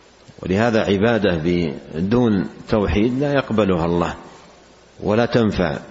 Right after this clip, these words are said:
العابد عند الله سبحانه وتعالى، ولو قام في العبادة قيام السارية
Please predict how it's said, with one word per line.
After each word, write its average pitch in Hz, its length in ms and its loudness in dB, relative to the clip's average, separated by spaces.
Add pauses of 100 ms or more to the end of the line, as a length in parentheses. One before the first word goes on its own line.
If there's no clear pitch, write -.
(1120)
العابد 98 540 0 (320)
عند 101 200 2
الله 98 360 2
سبحانه 95 560 0
وتعالى، 87 580 -2 (920)
ولو 127 280 2
قام 110 340 2
في 90 100 -6
العبادة 101 800 0 (720)
قيام 107 300 2
السارية 80 640 0